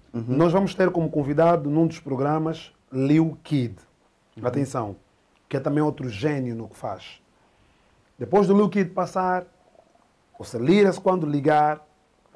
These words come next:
Speaker 2: e tiver algo inédito, se
Speaker 1: Uhum.
Speaker 2: quiser vir cá estrear,
Speaker 1: Pô.
Speaker 2: pra eu, o Lil Kid também é bom no freestyle.
Speaker 1: <laughs> Eh, o Lil Kid é mais mesmo de quê? Ele
Speaker 2: Da
Speaker 1: é,
Speaker 2: caneta,
Speaker 1: ele é
Speaker 2: né?
Speaker 1: mais de caneta,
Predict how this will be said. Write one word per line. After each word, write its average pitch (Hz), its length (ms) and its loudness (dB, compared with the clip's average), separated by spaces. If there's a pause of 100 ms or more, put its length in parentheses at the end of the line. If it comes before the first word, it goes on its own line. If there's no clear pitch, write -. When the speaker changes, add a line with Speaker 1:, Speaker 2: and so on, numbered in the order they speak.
Speaker 2:
e 127 60 -12
tiver 135 300 -2
algo 151 280 0
inédito, 135 640 -4 (240)
se 120 100 -18
Speaker 1:
Uhum. 123 60 -12
Speaker 2:
quiser 139 220 2
vir 156 140 -2
cá 156 160 -2
estrear, 131 680 -2 (340)
Speaker 1:
Pô. 110 100 -8
Speaker 2:
pra 127 240 -2
eu, 160 360 2 (200)
o 160 60 0
Lil 196 140 0
Kid 220 120 -8
também 190 180 -6
é 180 60 -6
bom 190 100 -6
no 175 60 -8
freestyle. 156 380 -10 (2500)
Speaker 1:
<laughs> - 1040 -4 (420)
Eh, 180 920 4
o 156 80 0
Lil 185 140 4
Kid 165 200 2
é 156 40 4
mais 156 220 2
mesmo 139 220 -2
de 117 100 -2
quê? 107 300 -2
Ele 123 140 -2
Speaker 2:
Da 123 40 2
Speaker 1:
é, 127 40 4
Speaker 2:
caneta, 127 240 2
Speaker 1:
ele 127 120 0
é 131 40 2
Speaker 2:
né? 131 40 0
Speaker 1:
mais 131 180 -2
de 120 60 -6
caneta, 113 300 -6